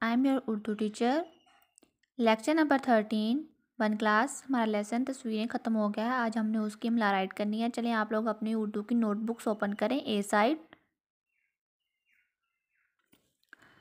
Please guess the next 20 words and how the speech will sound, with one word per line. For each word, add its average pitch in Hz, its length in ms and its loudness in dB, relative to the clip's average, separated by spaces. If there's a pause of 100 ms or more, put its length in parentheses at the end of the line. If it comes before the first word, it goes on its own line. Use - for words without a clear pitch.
(340)
सीन 320 320 6
बे 311 180 8
काफ 269 240 4
सब, 240 440 4 (240)
ते 247 140 6 (160)
स्वाद 254 380 4
वाओ, 233 300 4
ये 247 320 6
रे 277 200 4
ये 254 200 4
नुनगुना 214 380 2
तस्वीरें, 226 720 2
सब 277 400 0
तस्वीरें। 247 680 2 (760)
ऐन 302 340 8
नून 294 380 6
वाओ 254 200 6 (100)
अलिफ 262 260 4
नून 247 340 6
उन्वान, 220 680 4